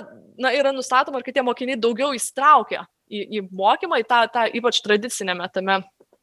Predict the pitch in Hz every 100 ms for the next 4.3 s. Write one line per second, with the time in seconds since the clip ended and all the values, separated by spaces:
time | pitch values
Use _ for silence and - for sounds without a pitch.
0 | _ _ _ 214 240 311 320 285 - 269
1 | 269 262 - - - _ 220 220 214 220
2 | 202 262 269 240 - 254 - - 262 285
3 | 190 185 190 202 185 185 254 233 185 180
4 | 196 -